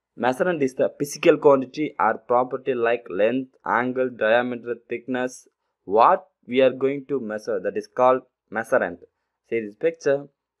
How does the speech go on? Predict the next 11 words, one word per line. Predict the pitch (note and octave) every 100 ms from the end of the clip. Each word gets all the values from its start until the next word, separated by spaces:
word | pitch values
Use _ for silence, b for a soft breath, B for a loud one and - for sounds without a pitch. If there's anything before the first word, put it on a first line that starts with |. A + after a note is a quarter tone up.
| -
length, | F#2 A#2 D#3+ F#3 _ _ _ _ -
breadth, | F#2 C3+ E3 - - _ _
height | A#2+ B2 C#3+ -
we | F#2+
are | A2+
going | A#2 B2 B2
to | A#2+
measure. | G#2+ - E2
These | F#2 A#2+ A#2+
all | B2
are | C3+ E3